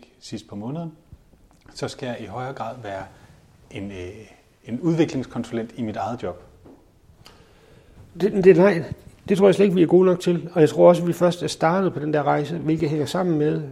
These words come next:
Speaker 2: at, øh, at, at lederskabet, synes jeg, indtil nu meget, meget, meget har handlet om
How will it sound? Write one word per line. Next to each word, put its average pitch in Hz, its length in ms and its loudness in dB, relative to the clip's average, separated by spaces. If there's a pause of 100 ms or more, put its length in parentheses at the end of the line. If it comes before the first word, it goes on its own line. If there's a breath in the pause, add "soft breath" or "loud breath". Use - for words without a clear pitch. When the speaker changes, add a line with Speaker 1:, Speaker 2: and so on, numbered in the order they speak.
(220)
Speaker 2:
at, 139 320 -8
øh, 127 420 0 (280)
at, - 280 -14
at 139 160 -8
lederskabet, 175 880 4 (1040 soft breath)
synes 175 340 -2
jeg, 160 380 6
indtil 180 300 0
nu 165 360 2 (520)
meget, 156 360 2
meget, 147 180 2
meget 139 240 0
har 139 120 -6
handlet 143 500 -2
om 117 840 -6